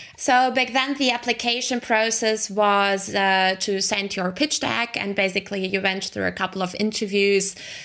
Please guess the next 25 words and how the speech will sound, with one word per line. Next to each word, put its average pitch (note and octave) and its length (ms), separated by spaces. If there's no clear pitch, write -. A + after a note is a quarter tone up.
I B3 480
know A#3+ 580
that A3+ 300
A A3+ 120
P A#3 160
X A3 480
basically G#3 640
asks G3+ 640
three A#3+ 240
questions. - 720
It's, A#3+ 560
uh, G#3+ 360
why G#3+ 320
this? F#3+ 320
So G#3+ 360
why G#3 240
do G#3 160
you G#3 140
need G#3 440
especially G3 600
this G#3 340
product G#3 540
or G#3 260
this A#3 200
solution B3+ 720